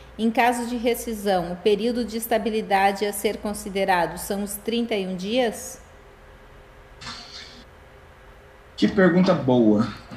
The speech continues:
Speaker 2: Essa pergunta é muito boa porque é uma pergunta controversa. Não tem na le-, na, na norma uma, um regramento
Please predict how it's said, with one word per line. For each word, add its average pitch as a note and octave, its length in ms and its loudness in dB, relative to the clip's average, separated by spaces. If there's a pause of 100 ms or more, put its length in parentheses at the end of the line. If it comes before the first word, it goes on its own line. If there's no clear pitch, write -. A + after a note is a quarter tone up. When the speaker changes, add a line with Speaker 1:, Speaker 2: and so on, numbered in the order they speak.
(120)
Speaker 2:
Essa - 140 -12
pergunta D3+ 460 0
é D#3+ 220 2
muito D#3 400 0
boa E3 400 2
porque E3 440 2 (260)
é D#3+ 160 6
uma E3+ 140 4
pergunta E3+ 400 0
controversa. D#3 840 0
Não G#3+ 260 6
tem F#3 320 4
na D#3+ 140 6
le-, D#3 260 4
na, D3 460 2
na D3+ 160 0
norma C3+ 600 0 (400)
uma, B2+ 920 -2 (680)
um C#3 120 -2
regramento C3 580 2